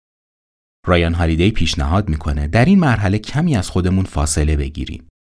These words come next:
و با عینک واقع بینانه تری توانایی هامون رو مورد بررسی قرار بدیم. نبوغ یا اعتماد به نفس چیزهای نادری نیستن.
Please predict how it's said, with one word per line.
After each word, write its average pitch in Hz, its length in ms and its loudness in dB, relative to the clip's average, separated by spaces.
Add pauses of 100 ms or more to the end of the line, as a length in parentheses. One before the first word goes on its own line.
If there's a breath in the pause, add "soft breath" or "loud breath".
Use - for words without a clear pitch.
(200)
و 101 80 4
با 104 120 4
عینک 113 420 2
واقع 92 320 0
بینانه 87 440 0
تری 123 300 -2
توانایی 78 500 -2
هامون 80 340 -4
رو 76 100 -2
مورد 71 380 -4
بررسی 71 480 -4
قرار 71 320 -4
بدیم. - 440 -12 (1160)
نبوغ 139 380 4
یا 123 140 4
اعتماد 101 440 0
به 92 160 0
نفس 104 500 -4 (140)
چیزهای 117 480 2
نادری 104 480 2
نیستن. - 500 -2